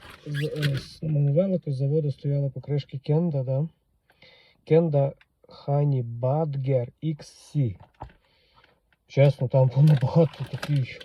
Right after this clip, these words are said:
агресивніший протектор. От.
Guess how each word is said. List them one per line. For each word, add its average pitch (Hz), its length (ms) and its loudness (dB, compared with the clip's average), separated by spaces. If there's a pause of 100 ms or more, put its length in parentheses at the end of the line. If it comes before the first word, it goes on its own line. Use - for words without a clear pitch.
агресивніший 147 680 -2
протектор. 160 560 -4 (880)
От. - 280 -2